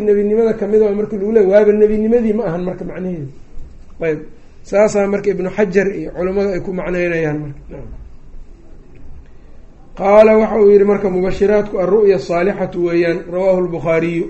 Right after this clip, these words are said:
Qofka mu'minka ah marka riyada wanaagsan ee isaga uu ku riyoodo ama loogu riyoodo, "Warniyo xalay waxaan ku riyoodo adoo me-, sidaas oo sidaa ama nebiga la jiro ama adoo yacni jannadii ku jiro," waa,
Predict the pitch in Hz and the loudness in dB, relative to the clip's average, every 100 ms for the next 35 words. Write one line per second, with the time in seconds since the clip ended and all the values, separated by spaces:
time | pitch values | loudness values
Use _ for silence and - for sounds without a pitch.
0 | - 202 196 208 233 202 202 190 202 190 | -6 -6 -4 -2 0 -2 -2 -4 -4 -4
1 | 180 180 214 208 185 170 165 143 165 175 | -6 -2 0 0 0 -2 -6 -6 -6 -8
2 | - - - - - 175 175 220 214 196 | -12 -20 -20 -20 -10 -8 -2 2 2 2
3 | 190 214 190 180 175 175 190 220 214 214 | -2 -2 0 0 -2 -4 -2 2 4 4
4 | 226 196 180 175 170 175 - - - - | 2 0 0 0 0 -4 -8 -18 -20 -18
5 | - 190 214 202 202 196 190 190 175 202 | -6 0 2 2 2 0 0 -6 -8 -2
6 | 196 185 196 185 185 180 214 180 - 190 | 2 2 2 0 -2 -4 -6 -6 -2 -2
7 | 180 - 190 180 175 196 190 190 185 185 | -2 -6 -8 -8 -6 -4 -4 -4 -6 -2
8 | 196 185 185 185 170 180 185 185 185 190 | -2 0 -2 -2 -2 -2 -4 -6 -6 -6
9 | 190 190 180 - - - - 185 180 165 | -4 -4 -6 -12 -12 -10 -6 -4 -2 -2
10 | 190 190 180 - 196 165 185 190 - - | 0 2 2 0 -6 -2 -2 -2 -6 -8
11 | 190 202 | -4 -4